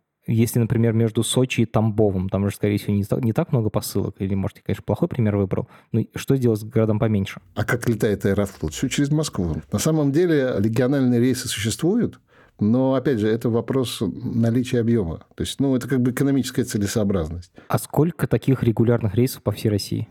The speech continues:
Speaker 2: Ну, вообще в, в день различного рода рейсов там больше восьмисот происходит. Но это в том числе и внутригородских,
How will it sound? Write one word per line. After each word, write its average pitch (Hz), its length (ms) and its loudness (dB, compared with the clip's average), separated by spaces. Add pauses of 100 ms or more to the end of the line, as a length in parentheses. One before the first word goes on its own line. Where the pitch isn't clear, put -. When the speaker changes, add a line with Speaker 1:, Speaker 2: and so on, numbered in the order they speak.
Speaker 2:
Ну, 143 180 2
вообще 120 400 0
в, 104 240 -2
в 101 140 -4
день 117 360 0
различного 101 640 0
рода 101 220 2
рейсов 110 340 -2
там 73 360 -6
больше 80 260 -4
восьмисот - 480 -4 (340)
происходит. - 760 -8 (100)
Но 113 160 2
это 120 180 -2
в - 100 -10
том 117 180 -2
числе 113 240 -2
и 113 140 -4
внутригородских, 107 1080 -2